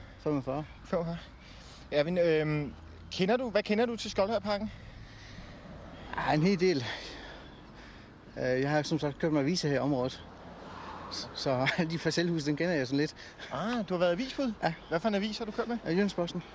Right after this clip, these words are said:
Speaker 2: Hva-, hvad kan du fortælle sådan af, af hemmeligheder om Skoldhøjparken, som ingen andre kender?
Speaker 1: Ja, det var sgu mange typer, enkelte typer, der er.
Speaker 2: Prøv at fortælle bare sådan.
Speaker 1: Altså, nu ved jeg, nu har jeg også kørt sådan an-,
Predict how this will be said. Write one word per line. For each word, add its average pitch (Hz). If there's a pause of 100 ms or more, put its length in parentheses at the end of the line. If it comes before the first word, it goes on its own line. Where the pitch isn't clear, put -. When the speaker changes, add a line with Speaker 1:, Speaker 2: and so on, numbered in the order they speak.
(1160)
Speaker 2:
Hva-, -
hvad 180
kan 240
du 240
fortælle 214
sådan 214
af, 196
af 175
hemmeligheder 190
om 170
Skoldhøjparken, 165
som 156
ingen 170
andre 160
kender? 165 (1160)
Speaker 1:
Ja, 120
det 165
var 196
sgu 165
mange 165
typer, 180
enkelte 160
typer, 175
der 147
er. 160 (840)
Speaker 2:
Prøv 220
at 247
fortælle 226
bare 202
sådan. 196 (720)
Speaker 1:
Altså, 135
nu 165
ved 190 (100)
jeg, 147
nu 156
har 156
jeg 147 (100)
også 170
kørt 160
sådan 151
an-, 151